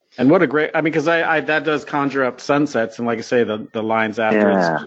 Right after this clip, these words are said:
Speaker 1: it's, it's,
Speaker 2: Oh, yeah.
Speaker 1: it's always
Speaker 2: Yeah.
Speaker 1: another guy and a lullaby.
Speaker 2: Yeah.
Speaker 1: All kind of
Speaker 2: Yeah,
Speaker 1: this
Speaker 2: you know,
Speaker 1: night
Speaker 2: it's funny. I never saw, you know, you're absolutely right. I never thought of it as a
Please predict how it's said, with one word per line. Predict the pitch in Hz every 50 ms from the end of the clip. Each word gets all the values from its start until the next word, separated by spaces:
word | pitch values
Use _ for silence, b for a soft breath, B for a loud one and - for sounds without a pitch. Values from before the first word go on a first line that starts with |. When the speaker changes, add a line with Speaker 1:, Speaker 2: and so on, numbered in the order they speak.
| -
Speaker 1:
it's, | - - 117 - - - - 247
it's, | - - - -
Speaker 2:
Oh, | 107 104 98 101
yeah. | 98 98 95 92
Speaker 1:
it's | - 127
always | 127 131 139 139 -
Speaker 2:
Yeah. | 151
Speaker 1:
another | 147 156 147 135 127 123
guy | 113 120 117 110 107 104 104 104 - - - - - _ _ - 120 - -
and | 123 113
a | 117
lullaby. | 123 135 131 127 127 107 104 110 104 98 92 92
Speaker 2:
Yeah. | 95 95 98 98 98 95 92 87 80 - - _ _ _ _ _ _ 127
Speaker 1:
All | 127 - -
kind | 139 131 131
of | 123
Speaker 2:
Yeah, | 131
Speaker 1:
this | 127 143
Speaker 2:
you | 160
know, | 165 160
Speaker 1:
night | 160 156
Speaker 2:
it's | 127
funny. | - 180 170
I | 143 151
never | 156 156 160 151 147
saw, | 131 123 - -
you | 147 156
know, | 156 156
you're | 156 156 - 151
absolutely | 160 160 - - 170 151 143
right. | 143 151 127 117
I | 120
never | 127 127 131 131 139 143 147 147 160 156 - - -
thought | 147 135 135 135
of | 127 117
it | 120 110 -
as | 101 90
a | 107